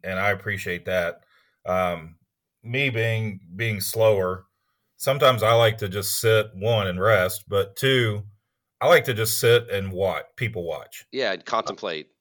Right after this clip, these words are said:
Speaker 1: Con-,
Speaker 2: And
Speaker 1: and, and,
Speaker 2: Yeah.
Speaker 1: and just kinda see if I can feel what a vibe feels like. Um, and the, the, the thing that, that struck me on the, on the bottom campus, on the downtown campus,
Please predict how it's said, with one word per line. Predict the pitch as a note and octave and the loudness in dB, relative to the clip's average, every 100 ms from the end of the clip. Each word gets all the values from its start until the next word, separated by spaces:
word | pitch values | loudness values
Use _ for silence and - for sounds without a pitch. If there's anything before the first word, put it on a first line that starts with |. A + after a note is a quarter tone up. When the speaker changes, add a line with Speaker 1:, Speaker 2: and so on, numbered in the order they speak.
| _ | _
Speaker 1:
Con-, | - C#3 C3+ C3 | -2 0 0 2
Speaker 2:
And | C3 C3 | 0 0
Speaker 1:
and, | |
and, | B2 C3 A#2+ A2 F2+ | 0 0 0 -4 -4
Speaker 2:
Yeah. | D2+ | -2
Speaker 1:
and | B2 A#2+ | -2 -2
just | D3+ - | -4 -2
kinda | E3+ C#3 G#2+ | 4 4 4
see | - - C#3+ | -2 -6 -2
if | D3 | 2
I | C#3 | 2
can | B2 | 0
feel | - A#2+ A#2 | -4 -2 0
what | A2 | 2
a | F2 | 0
vibe | E2+ G2 G2+ F2 | -2 0 0 0
feels | - F#2+ E2+ E2 | -6 -8 -6 -8
like. | E2 D2+ _ _ _ _ _ _ | -12 -12 _ _ _ _ _ _
Um, | G2 G2 F#2+ F2 - - _ - | 0 2 2 -2 -10 -20 _ -6
and | A#2 | 0
the, | A2+ A#2 A2+ | 2 2 0
the, | A#2+ A#2 A2+ _ _ _ | 0 0 -2 _ _ _
the | - A2+ | -12 -4
thing | B2+ D#3 | -2 0
that, | C#3+ A2+ G#2+ - | 2 2 2 -2
that | G2+ | -4
struck | - B2 A#2+ | -2 0 0
me | G2+ A2+ G2+ F2 F2+ _ _ _ _ _ _ _ _ _ _ _ _ | 0 -4 -4 -8 -14 _ _ _ _ _ _ _ _ _ _ _ _
on | B2 B2 | 2 4
the, | A2+ G#2+ G2+ G#2 - - - | 4 4 2 -6 -14 -16 -6
on | A2+ A2+ | -2 0
the | G#2 G2+ F#2 - | -2 -4 -8 -4
bottom | - C3 E3+ B2 | 4 6 6 2
campus, | A2+ G#2+ G#2+ A2+ - | 0 -2 -2 -4 0
on | G#2 | -2
the | G2 | -2
downtown | F2+ A2+ C3+ B2 G#2 F#2 | 0 2 2 0 -4 -4
campus, | G#2 F#2 F2+ F#2 F2+ - | -6 -6 -6 -8 -8 -10